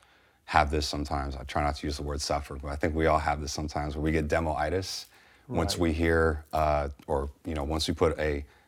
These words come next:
Speaker 1: uh, template music in there, then it's like, oh, we hear that, we become married to it.
Speaker 2: Mm-hmm.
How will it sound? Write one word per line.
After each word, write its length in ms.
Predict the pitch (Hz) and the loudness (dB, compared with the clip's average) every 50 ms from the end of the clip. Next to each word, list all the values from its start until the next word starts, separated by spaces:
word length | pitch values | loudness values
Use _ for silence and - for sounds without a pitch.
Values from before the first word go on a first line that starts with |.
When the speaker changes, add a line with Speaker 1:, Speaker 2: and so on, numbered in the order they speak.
| _ _ - | _ _ -6
Speaker 1:
uh, 200 | 71 67 65 67 | -2 -2 -2 0
template 460 | - - 92 90 90 101 98 98 98 - - _ _ _ _ - - - | 0 2 2 2 4 4 4 4 2 -2 -16 _ _ _ _ -20 -6 0
music 340 | - 95 98 90 98 90 - | 4 4 4 4 4 2 2
in 140 | 101 98 98 | 2 2 2
there, 180 | 101 101 98 | 4 4 4
then 140 | 87 80 78 | 2 2 0
it's 100 | 76 - | -2 -2
like, 120 | 82 78 76 | -2 -2 0
oh, 100 | 82 85 | 0 2
we 120 | 80 85 | 2 2
hear 280 | 82 - - 85 82 80 | 0 0 2 2 2 2
that, 120 | 76 76 | 2 2
we 100 | 76 82 | 0 0
become 240 | 82 - 87 78 78 | 0 0 0 -2 0
married 280 | 78 78 78 78 76 76 | 0 2 2 2 0 -2
to 200 | - - 73 69 | -4 -8 -8 -8
it. 140 | 67 76 98 | -8 -8 -8
Speaker 2:
Mm-hmm. 220 | 98 90 87 87 | -8 -6 -6 -8